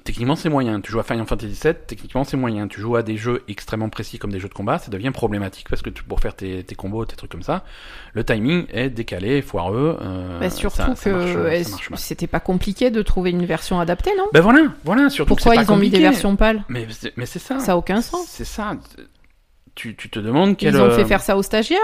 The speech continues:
Speaker 2: ou ?
Speaker 1: Mais c'est un peu ça, c'est un peu ce que tu demandes. C'est un peu ce que tu te demandes, parce
Speaker 2: Ouais,
Speaker 1: que c'est
Speaker 2: ouais.
Speaker 1: pas des, des problèmes compliqués à résoudre.
Speaker 2: Bah, clairement, ouais.
Speaker 1: C'est, voilà, on est à soixante hertz, on met les versions N T S C qui sont à soixante hertz pour pouvoir avoir soixante
Speaker 2: Voilà,
Speaker 1: images par
Speaker 2: c'est
Speaker 1: seconde
Speaker 2: tout.
Speaker 1: et on va avoir un truc
Speaker 2: <laughs>
Speaker 1: synchro.
Speaker 2: C'est logique,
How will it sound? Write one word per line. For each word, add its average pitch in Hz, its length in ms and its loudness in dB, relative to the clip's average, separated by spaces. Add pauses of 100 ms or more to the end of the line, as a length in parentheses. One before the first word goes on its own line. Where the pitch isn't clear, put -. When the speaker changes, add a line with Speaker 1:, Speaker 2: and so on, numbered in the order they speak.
Speaker 2:
ou ? 240 500 0
Speaker 1:
Mais 139 80 6
c'est - 100 4
un 180 80 8
peu 285 140 4
ça, 208 260 2
c'est - 140 0
un 131 80 2
peu 151 120 4
ce - 100 0
que 190 60 0
tu - 140 -8
demandes. 151 320 -2 (140)
C'est 127 260 -2
un 120 80 0
peu - 140 4
ce - 60 2
que - 40 -8
tu - 140 -14
te 147 80 -2
demandes, 131 340 -2
parce 220 120 0
Speaker 2:
Ouais, 262 40 2
Speaker 1:
que 240 60 0
c'est 247 80 -2
Speaker 2:
ouais. 311 40 -4
Speaker 1:
pas 247 140 6
des, 175 340 2
des 131 100 -2
problèmes 147 320 0
compliqués - 380 -6
à 143 40 -2
résoudre. 135 440 -4
Speaker 2:
Bah, 156 140 -6
clairement, 220 480 -4
ouais. 269 80 -6
Speaker 1:
C'est, 180 140 -8
voilà, 139 220 0
on 127 100 -2
est 98 60 -2
à 87 60 -8
soixante 98 440 -4
hertz, 220 180 -2
on 110 60 -4
met 98 120 -4
les 87 80 -6
versions 82 240 -10
N 90 60 -8
T 76 140 -12
S - 80 -14
C 160 120 -10
qui - 80 -16
sont - 120 -14
à - 60 -12
soixante - 340 -6
hertz 185 240 -6
pour - 100 -8
pouvoir 98 240 -10
avoir 95 160 -6
soixante 104 280 -4
Speaker 2:
Voilà, 247 180 0
Speaker 1:
images - 20 0
par - 80 2
Speaker 2:
c'est - 120 -2
Speaker 1:
seconde 202 180 2
Speaker 2:
tout. - 20 2
Speaker 1:
et - 40 0
on - 160 12
va 226 60 8
avoir - 160 8
un - 40 6
truc 214 160 4
Speaker 2:
<laughs> - 20 2
Speaker 1:
synchro. 185 260 6
Speaker 2:
C'est - 120 10
logique, 320 300 6